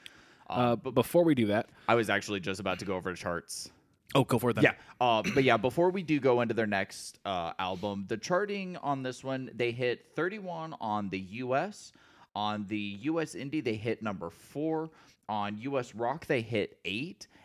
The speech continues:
Speaker 1: And then they hit number one on U S Hard Rock. So this is the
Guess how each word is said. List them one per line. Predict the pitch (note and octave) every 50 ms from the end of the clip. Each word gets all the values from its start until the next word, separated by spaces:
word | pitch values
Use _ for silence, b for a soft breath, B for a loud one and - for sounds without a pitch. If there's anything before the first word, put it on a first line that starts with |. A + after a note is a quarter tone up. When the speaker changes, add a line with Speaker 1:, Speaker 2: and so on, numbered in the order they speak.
| b _
Speaker 1:
And | - A#2+ B2
then | C3 C3
they | B2+ B2+ B2
hit | A#2+ B2+ D3+ C#3+ - A2+
number | A2+ A2+ A#2 A#2+ C3+ D3 E3 D#3
one | C3 G#2 F#2+ F2 F#2+ G#2+ A2 A#2+ C3 C#3 - -
on | G#2 G#2 G2+ G2 G2
U | G2 G2+ A2 A2+ A2
S | G#2 F#2 -
Hard | - - G2 F#2+ G2+ G2+ F2+
Rock. | F2+ E2+ D#2+ E2 E2+ -
So | - - A#2+
this | A#2 D3 E3 -
is | F3 D#3+ B2
the | A#2+ A#2+